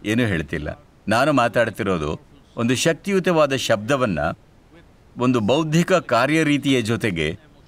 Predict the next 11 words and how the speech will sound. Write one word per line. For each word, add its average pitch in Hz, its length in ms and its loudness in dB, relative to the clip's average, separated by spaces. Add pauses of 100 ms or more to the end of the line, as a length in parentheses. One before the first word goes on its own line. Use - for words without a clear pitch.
(140)
ಅಥವಾ 139 260 2
ಭಾವನಾತ್ಮಕ 151 680 0
ಪ್ರಕ್ರಿಯೆ 135 560 0
ಜೊತೆಗೆ 110 400 -2
ಅಥವಾ 175 440 -4
ದೈಹಿಕ 202 420 0
ಕಾರ್ಯರೀತಿ, 160 760 0 (300)
ಕೂತ್ಕೊಳ್ಳೋದು, 127 680 0 (180)
ನಿಂತ್ಕೊಳ್ಳೋದು, 127 760 0 (500)
ಇದರ 151 260 0
ಜೊತೆ 113 440 0